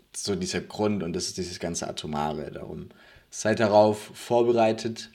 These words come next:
Dementsprechend müsst ihr auch was mit Gitterebenen rechnen. Ähm, da ist es auf jeden Fall auch von Vorteil, wenn ihr so ein räumliches Vorstellungsvermögen habt. Oder allgemein glaube ich, dass räumliches Vorstellungsvermögen da richtig gut ist,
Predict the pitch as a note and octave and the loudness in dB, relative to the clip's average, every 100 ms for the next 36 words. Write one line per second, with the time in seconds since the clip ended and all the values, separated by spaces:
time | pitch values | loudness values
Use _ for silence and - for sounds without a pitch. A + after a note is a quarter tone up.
0 | _ _ _ _ G2+ G2+ F#2 - G#2 - | _ _ _ _ -6 -4 -4 -4 -4 -4
1 | G2 F#2 G#2 D#2+ F2+ - F#2 - F#2 A#2 | -4 -4 -2 0 -2 -2 -6 -6 -4 -2
2 | A2+ A2 F#2+ G#2 G2 F#2+ F#2+ G2 - - | -2 -2 0 0 0 -2 0 -2 -2 -4
3 | F#2+ F#2+ - - _ _ _ _ - _ | -2 -2 -4 -18 _ _ _ _ -20 _
4 | _ _ - _ - - F2+ F2 E2+ E2 | _ _ -16 _ -12 -6 -4 -2 -4 4
5 | F#2+ G2 G2+ - F2 - G#2 G2+ G2+ F2+ | 6 6 2 0 -2 0 -4 0 0 0
6 | - F#2 G#2+ G2 - F#2+ F#2 - - - | -2 -2 0 0 0 -2 -2 -10 -20 -20
7 | - _ _ - G2 G2 G2 F2+ - - | -20 _ _ -2 2 4 4 4 2 -2
8 | - G2 F#2+ F2+ E2+ F#2+ A2 A2 G#2 - | 0 2 2 0 2 4 6 4 0 0
9 | A#2+ A#2+ A#2 A2+ - A2 A2+ G#2+ G#2 A2 | 2 2 0 -4 -2 0 2 2 -2 -4
10 | - - - - - - _ - G2 F#2 | -4 -16 -18 -20 -20 -20 _ -2 4 4
11 | A2 A2+ A2 A#2 - - A2+ G2+ G2+ - | 4 2 2 0 -6 -6 -4 -4 -6 -8
12 | G2+ G#2+ G2+ G2+ - - A2 G#2 G2 G2 | -4 -4 -4 -4 -8 -6 -4 -2 -4 -6
13 | G2 F#2+ G2 F#2+ F#2 F#2+ F#2+ - G#2+ F#2+ | -2 0 0 2 0 -2 -6 -10 -10 -6
14 | G#2 G#2 - - | -6 -4 -6 -10